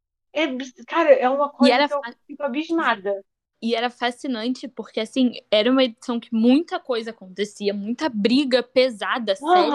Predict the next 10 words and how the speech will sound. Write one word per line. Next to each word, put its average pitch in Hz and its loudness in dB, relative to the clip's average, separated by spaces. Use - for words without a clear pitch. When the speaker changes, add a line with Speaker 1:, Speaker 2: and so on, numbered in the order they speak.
Speaker 1:
Aham. 262 2
Speaker 2:
acontecia, 247 -2
e 254 8
ele 285 6
ficava 226 -4
completamente 226 -4
alheio. 220 0
Você 202 -6
consegue 226 -2
ver 208 2